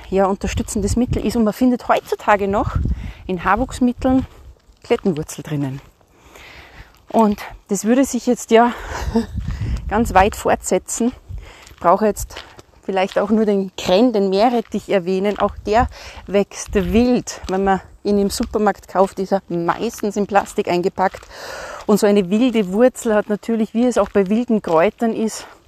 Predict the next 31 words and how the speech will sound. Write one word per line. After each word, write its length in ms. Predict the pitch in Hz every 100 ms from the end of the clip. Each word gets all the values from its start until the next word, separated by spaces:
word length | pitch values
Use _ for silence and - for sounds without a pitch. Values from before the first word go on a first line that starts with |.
| - -
ganz, 340 | 196 247 -
ganz 220 | 240 214
intensive 540 | 233 - 220 247 240 233
Inhaltsstoffe. 720 | 240 240 214 - 202 - 226 - - - - -
Also 220 | 190 202
beim 240 | - 190 180 _
Krenn, 320 | - 185 233
beim 180 | 226 202
Meerrettich 560 | 190 208 214 - 208 -
sind 220 | 226 214
dann 100 | 202
die 140 | 202
Schafstoffe 720 | 185 - 214 262 - 240 - 233
sehr 200 | - 220
intensiv. 720 | 208 220 214 - 220 - - _ - - - - -
Und 100 | 190
dann 100 | 190
kann 160 | - 208
ich 80 | 214
mir 100 | 202
da 220 | 196 202
wieder 160 | 208
ein 80 | 196
natürliches 500 | 196 - 220 208 196
Antibiotikum 840 | 185 185 190 226 247 220 - 220 196 - -
daraus 400 | 220 196 185 190
machen. 400 | 190 190 - 208 - - - - - - - -
Oder 320 | 214 240 220
auch 240 | 220 202 -
die 180 | - 196
Blutwurz. 1200 | 208 220 247 247 - 185 208 185 - - -